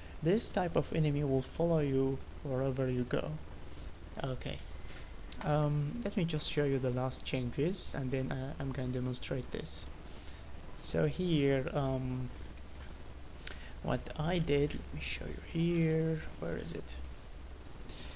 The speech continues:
So, uh, of course, I updated the code here to include the, the second type of enemy, and also, where is it?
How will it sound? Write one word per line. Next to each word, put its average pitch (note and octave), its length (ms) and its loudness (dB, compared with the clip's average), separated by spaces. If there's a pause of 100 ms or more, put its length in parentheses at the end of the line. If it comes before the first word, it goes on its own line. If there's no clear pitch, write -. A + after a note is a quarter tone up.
(520)
So, C#3 600 4 (320)
uh, C#3+ 220 2
of - 100 -6
course, D3+ 260 4
I C#3+ 80 4
updated C3 400 2
the D3 60 2
code C3 300 0 (100)
here D#3 200 2
to - 80 -2
include C3+ 460 0
the, C#3 240 0 (140)
the C3+ 160 0
second D3 480 4
type C#3+ 420 0
of C#3 100 0 (120)
enemy, D3 400 0 (800)
and D#3+ 560 4 (200)
also, G#3 760 2 (840)
where E3+ 160 -4
is E3 140 -2
it? - 300 -6